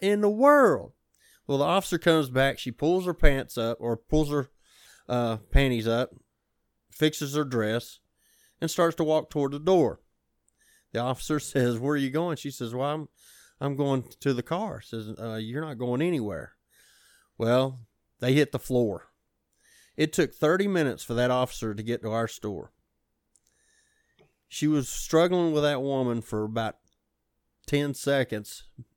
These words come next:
said something into her little microphone. We had five more cops there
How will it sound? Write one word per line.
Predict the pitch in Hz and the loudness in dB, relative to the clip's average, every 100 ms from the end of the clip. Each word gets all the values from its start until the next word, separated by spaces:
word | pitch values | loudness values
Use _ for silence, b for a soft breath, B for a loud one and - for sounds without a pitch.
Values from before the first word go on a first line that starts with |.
| _ _ _ - | _ _ _ -6
said | 139 147 | 0 0
something | - 156 139 143 | 0 -2 0 0
into | 139 131 | -2 0
her | 131 127 | 0 0
little | 135 131 | 0 -2
microphone. | 123 120 - 101 101 101 b b b | -2 -4 -6 -8 -8 -10 b b b
We | 113 104 | -6 -4
had | 98 | -6
five | - 120 123 | -8 -6 -4
more | 120 110 | -4 -6
cops | 110 110 95 - | -4 -4 -4 -8
there | 98 95 92 | -8 -8 -8